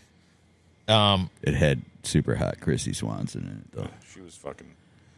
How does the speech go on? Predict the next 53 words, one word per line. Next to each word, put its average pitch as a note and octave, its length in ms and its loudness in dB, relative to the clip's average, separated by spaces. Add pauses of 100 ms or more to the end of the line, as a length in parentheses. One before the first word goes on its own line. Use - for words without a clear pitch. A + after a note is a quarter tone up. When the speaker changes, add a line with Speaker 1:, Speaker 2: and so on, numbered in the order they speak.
(340)
Speaker 2:
Yeah. A2+ 240 0
Speaker 1:
I C#3 80 8
don't F#3 140 12
know. F#3 100 12
Speaker 3:
really C#3 100 6
Speaker 1:
It C#3+ 60 10
doesn't E3+ 160 10
Speaker 3:
hot. E3 100 6
Speaker 1:
say D#3+ 40 10
who C#3+ 120 10
wrote C3+ 240 10
it, A#2 80 4
but A2+ 80 6
it G#2+ 80 6
says B2+ 220 4
who A2+ 100 6
sang A#2 320 6
the F#2 80 2
song, F2+ 280 0
and F2+ 80 4
it F#2 40 4
was F2+ 100 4
Cyndi A2+ 260 8
Lauper G2 380 6
doing F2+ 220 6
a F2 80 4
Betty F#2 260 4
Boop F#2 220 4
impersonation. E2 720 -2 (320)
Speaker 2:
Yeah. G#2 300 10 (760)
Speaker 1:
That A2 60 0
makes G2 180 2
sense. - 340 0 (220)
Speaker 2:
Yeah. F2+ 240 8 (560)
Speaker 1:
Who C3 80 4
wrote G#2 240 -2
it, - 120 -20
though? - 80 -16 (520)
Speaker 2:
Yeah. C#3 300 10 (200)
Okay. B2 480 10
That's C3 200 8
what D#3+ 80 12
I - 40 12
was, C#3+ 160 6
that's C#3+ 240 6
what D3 80 12
I C3+ 40 12
said C#3 220 8
on A#2+ 140 10
W C#3+ 240 10
W C#3 300 10
F. A#2 180 8
He, C3 200 12